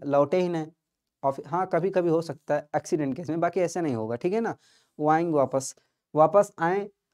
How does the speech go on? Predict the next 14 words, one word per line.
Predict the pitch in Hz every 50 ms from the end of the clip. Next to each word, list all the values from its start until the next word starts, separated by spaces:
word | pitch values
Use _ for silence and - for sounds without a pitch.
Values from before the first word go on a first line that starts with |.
| _ -
अब | - 170 180
देखना, | 202 196 196 196 185
जो | 165 175 175
लिटिल | 165 170 165 170 240 226
गर्ल | 190 180 165 151 143
है | 170 202 208 - _ _ _ -
वो | 175 170
स्टेयरकेस | 165 - - 202 196 208 196 190 190 - 202 196 - - -
के | _ - 202 185
पास, | - 151 135 127 123 -
मतलब | 151 151 - 175
सीढ़ी | - - 175 165 165 190
के | 180 185
पास | 180 165 170 180 - -